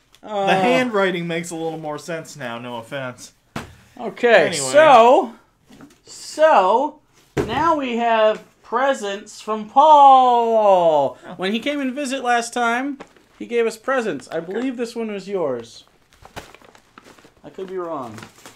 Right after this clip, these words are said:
Speaker 1: I got a Paul Allen I D, but he looks like a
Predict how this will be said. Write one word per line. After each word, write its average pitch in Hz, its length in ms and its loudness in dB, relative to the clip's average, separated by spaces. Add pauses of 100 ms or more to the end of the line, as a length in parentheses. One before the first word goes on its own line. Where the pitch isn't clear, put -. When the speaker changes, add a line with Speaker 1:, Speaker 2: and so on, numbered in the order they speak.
(4000)
Speaker 1:
I 151 120 -8
got 190 500 -6 (1120)
a 151 80 -10
Paul 208 520 -6
Allen 220 440 -2
I 196 480 -4
D, 170 420 -12 (680)
but 165 140 -4
he 175 80 -6
looks 208 280 -8
like 170 200 -2
a 175 80 -4